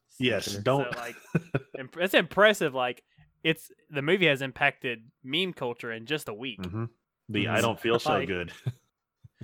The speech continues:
Speaker 3: this is inc-
Speaker 2: <laughs> A lot, a lot of
Speaker 3: <laughs> really,
Speaker 2: disintegration
Speaker 3: really
Speaker 2: ones.
Speaker 3: big memes.
Speaker 2: A lot of disintegration
Speaker 3: Oh, yes.
Speaker 2: ones coming in, but I don't know.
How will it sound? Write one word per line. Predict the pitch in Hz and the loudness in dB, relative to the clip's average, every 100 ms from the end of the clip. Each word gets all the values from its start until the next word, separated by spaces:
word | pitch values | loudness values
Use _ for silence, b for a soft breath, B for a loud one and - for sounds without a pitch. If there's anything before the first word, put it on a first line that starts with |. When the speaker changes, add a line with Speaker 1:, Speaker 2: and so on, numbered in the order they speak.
| - 147 | -4 -4
Speaker 3:
this | 143 156 | -4 -6
is | 160 | -4
inc- | 151 156 151 151 131 | -4 -2 -4 -4 -8
Speaker 2:
<laughs> | _ - - - - - | _ -18 -16 -14 -16 -4
A | |
lot, | 123 165 196 127 | 4 6 4 2
a | |
lot | 147 196 | 4 4
of | 202 | 6
Speaker 3:
<laughs> | |
really, | 156 - 151 | 8 8 8
Speaker 2:
disintegration | 127 120 151 175 | 6 6 6 6
Speaker 3:
really | 202 202 | 8 6
Speaker 2:
ones. | 160 | 6
Speaker 3:
big | 170 175 156 | 4 2 0
memes. | 143 131 123 123 | -8 -10 -12 0
Speaker 2:
A | 107 | 2
lot | 143 | 4
of | |
disintegration | 139 - 127 131 135 120 131 | 0 0 -2 2 0 0 -4
Speaker 3:
Oh, | |
yes. | 127 | -4
Speaker 2:
ones | 127 | -6
coming | - 131 127 | -4 -4 -2
in, | 131 127 | -2 0
but | 101 | 2
I | 101 | 2
don't | 101 | 0
know. | 85 | -8